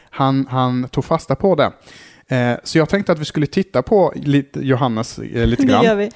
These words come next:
Speaker 2: absolut.
Speaker 1: Och så ska vi titta på, är han en sån här, eh, perfekt människa? Och, eh, på grund av att han är så perfekt, på grund av att han är så himla grym, så har han förstått, "Nej, men Gud älskar nog mig."
Speaker 2: Mm.
Speaker 1: Liksom. Eller finns det,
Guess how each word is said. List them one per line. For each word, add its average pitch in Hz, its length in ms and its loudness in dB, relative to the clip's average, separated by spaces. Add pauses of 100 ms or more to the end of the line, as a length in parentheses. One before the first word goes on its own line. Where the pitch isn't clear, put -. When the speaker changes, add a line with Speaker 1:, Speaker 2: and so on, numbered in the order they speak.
Speaker 2:
absolut. 233 640 -2
Speaker 1:
Och 135 140 0
så 147 100 -2
ska 143 140 0
vi 139 60 0
titta 143 260 0
på, - 240 -4
är 156 120 2
han 180 320 0
en 135 160 -2
sån 139 160 -4
här, 120 280 0
eh, 107 60 -4 (160)
perfekt - 560 -4
människa? 139 480 0 (280)
Och, 120 400 -4
eh, 131 140 0
på 131 140 -4
grund 139 160 0
av 131 80 0
att 127 120 -2
han 135 100 2
är 127 40 0
så 127 140 -6
perfekt, 131 460 -4
på 120 60 -12
grund 117 200 -4
av 110 80 -2
att 110 100 -4
han 110 220 -8 (120)
är 110 140 -4
så - 160 -10
himla 110 260 -4
grym, 175 320 0 (480)
så - 200 0
har 123 160 2
han 117 120 0
förstått, - 400 -4
"Nej, 110 100 -4
men 110 160 -4
Gud 127 300 2
älskar 120 440 -4
nog 110 320 -6
mig." 98 480 -8
Speaker 2:
Mm. 196 240 -4
Speaker 1:
Liksom. 107 300 -8 (140)
Eller 127 480 2
finns 135 240 0
det, 123 200 2